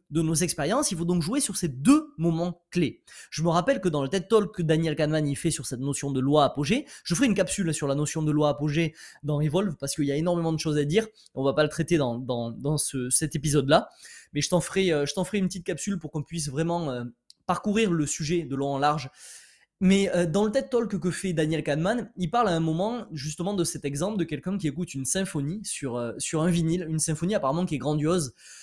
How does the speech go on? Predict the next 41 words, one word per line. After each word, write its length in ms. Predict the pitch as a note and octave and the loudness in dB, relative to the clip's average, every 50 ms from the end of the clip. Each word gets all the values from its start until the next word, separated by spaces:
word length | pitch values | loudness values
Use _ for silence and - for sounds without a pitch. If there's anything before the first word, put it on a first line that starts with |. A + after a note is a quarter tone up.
| - - - | -18 -8 -2
une 80 | E3 E3+ | 0 2
symphonie 420 | - F3+ E3+ - F#3+ G3 A#3 B3+ | 2 2 2 4 4 4 4 2
qui 140 | - E3+ D3+ | 0 -2 -2
dure, 300 | C#3 E3 A3 A#3 G3 E3 | 0 0 2 2 2 2
euh, 240 | D3+ C#3 C3+ C3 C#3+ | 2 2 2 0 -2
douze 340 | B2+ C#3+ G#3+ B3 B3 F3 | -2 0 0 0 0 0
ou 60 | D#3+ D3 | -2 -4
treize 240 | - G3+ G3+ G3+ | -4 -4 -4 -2
minutes. 380 | E3 D#3 D3+ E3 D3+ - - - _ - - - - - _ - | 0 0 0 0 -2 -4 -8 -12 _ -18 -18 -18 -18 -14 _ -2
Et 80 | D#3+ | -2
en 60 | E3 | 0
fait, 160 | E3+ C#4 D4 G#3 | 2 2 2 2
à 80 | D#3 | 2
la 100 | D#3 D#3+ | 2 0
fin 220 | - - - C4+ C#4 | 0 0 0 0 2
de 140 | G#3+ F#3 | 2 2
ces, 320 | - - - E3+ D3+ D3 D3+ | 0 0 0 0 0 0 0
juste 260 | D#3 E3+ C#4 C#4 - | -2 -2 -2 -2 0
à 60 | - D#3+ | 0 0
la 100 | D3+ D3+ | 0 0
fin, 240 | - - F3+ F3 | -2 -4 -4 -4
là, 140 | D3+ A2 - - A#2+ - | -4 -6 -8 -12 -12 -8
à 100 | A#2 C3 | -6 -4
la 80 | C#3+ | -4
douzième 340 | C#3+ G3+ C4 A3 B3 A3+ G3+ | 0 0 2 2 2 4 4
minute, 380 | F#3 F3 F3 A#3+ C#4 - - - _ _ _ _ - | 4 4 4 2 2 0 -4 -8 _ _ _ _ -8
il 100 | D#3 D3 | -2 2
y 60 | F3 | 2
a 80 | F#3+ G3 | 4 4
le 420 | F3 D#3+ D#3 D3+ D3 D3 D3 C#3+ | 4 4 4 2 2 0 -2 -2
vinyle 480 | C#3+ E3 A3+ C#4 B3+ C4 D4+ E4+ E4+ - _ _ _ _ _ - | -2 0 2 4 4 4 4 2 -2 -6 _ _ _ _ _ -10
qui 140 | - E3 | -8 -6
commence 440 | - F#3 F3 G#3 A#3 B3+ - - - - | -2 0 0 2 2 2 2 2 0 0
à 100 | - E3 | -2 -2
grésiller. 600 | E3 D3 D3+ F3+ A#3 G#3 F#3 F3 D3+ C3 G#2+ - _ _ _ _ _ _ _ - | -2 0 2 4 4 4 4 2 0 -2 -4 -8 _ _ _ _ _ _ _ -2
Et 80 | D3 | 0
en 80 | D#3 E3+ | 0 2
fait, 220 | - C#4+ D#4+ - | 2 0 0 2
la 100 | F#3+ E3 | 2 0
personne 420 | D#3+ F#3+ F#3 - - C4+ C4+ A3+ E3+ | 2 0 0 0 0 0 0 0 0
dit, « 280 | E3 G#3 C4+ E4 - | 0 0 -2 -4 -6